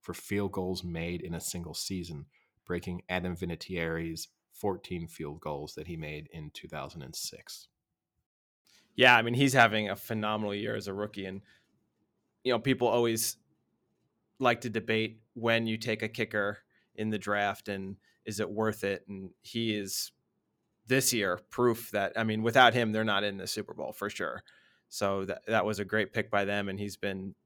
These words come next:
Speaker 2: he's been cl-, so clutch in the playoffs for a rookie. It's, it's been impressive.
Speaker 1: Although I will say, actually,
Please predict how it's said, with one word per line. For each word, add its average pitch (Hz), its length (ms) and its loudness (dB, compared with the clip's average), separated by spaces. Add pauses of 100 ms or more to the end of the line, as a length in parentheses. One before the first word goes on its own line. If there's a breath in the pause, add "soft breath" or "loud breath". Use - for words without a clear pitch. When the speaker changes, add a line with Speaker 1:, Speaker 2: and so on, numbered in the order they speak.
(120)
Speaker 2:
he's 113 200 -2
been 104 280 -6
cl-, - 180 -14
so 117 340 2
clutch 104 360 0
in 98 100 -6
the 95 80 -6
playoffs 95 420 -2
for 92 160 -6
a 90 40 -4
rookie. 95 280 -6
It's, - 300 -10
it's 98 160 -8
been 110 160 -2
impressive. - 460 -6 (1040 soft breath)
Speaker 1:
Although 160 320 12
I 143 140 10
will 151 200 8
say, 135 240 0
actually, 104 420 0